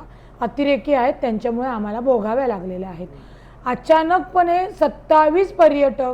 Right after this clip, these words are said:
ज्यांचा काही दोष नाही, निष्पाप, अशांना हात, म-, गोळ्या घातल्यामुळे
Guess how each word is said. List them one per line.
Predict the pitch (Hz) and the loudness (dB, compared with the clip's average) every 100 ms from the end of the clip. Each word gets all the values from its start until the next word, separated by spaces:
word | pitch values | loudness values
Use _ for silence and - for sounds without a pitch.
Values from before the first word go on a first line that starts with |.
| 233 | -4
ज्यांचा | 220 247 262 | -4 -4 -4
काही | 277 247 247 339 | -4 -2 0 2
दोष | 285 240 233 | 2 0 0
नाही, | 226 220 | -6 -6
निष्पाप, | 233 - - 233 233 - - - | -6 -8 -6 -6 -8 -20 -20 -8
अशांना | 247 - 285 294 320 330 247 202 - - - - | -6 -2 -2 0 0 -2 -4 -10 -14 -20 -20 -14
हात, | 220 262 285 | -4 -4 -4
म-, | 262 233 220 214 214 240 - 220 | -2 0 0 -2 -6 -10 -14 -2
गोळ्या | 208 233 262 381 | 4 6 8 6
घातल्यामुळे | 349 233 226 262 240 226 240 | 6 4 0 0 0 -2 -4